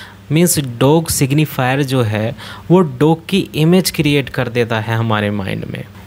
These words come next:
इसलिए ये एक रिलेशन में है, क्योंकि हम एक वर्ड को एक कॉन्सेप्ट के लिए बार बार यूज़ करते हैं। वरना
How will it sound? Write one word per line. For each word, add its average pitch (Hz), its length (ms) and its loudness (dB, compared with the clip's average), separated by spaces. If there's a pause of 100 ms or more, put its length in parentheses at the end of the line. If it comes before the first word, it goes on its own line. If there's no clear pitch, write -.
इसलिए 165 380 4
ये 151 300 2
एक 151 100 -4
रिलेशन 117 480 0
में 123 180 -2
है, 139 200 0 (100)
क्योंकि 123 360 -2
हम 117 320 -2
एक 147 260 0
वर्ड 120 320 2
को 160 240 2
एक 135 260 -4 (120)
कॉन्सेप्ट 123 540 -2
के - 160 -4
लिए 131 160 0
बार 123 280 2
बार 110 200 2
यूज़ 107 260 0
करते 110 300 -6
हैं। 147 240 -2 (280)
वरना 170 460 2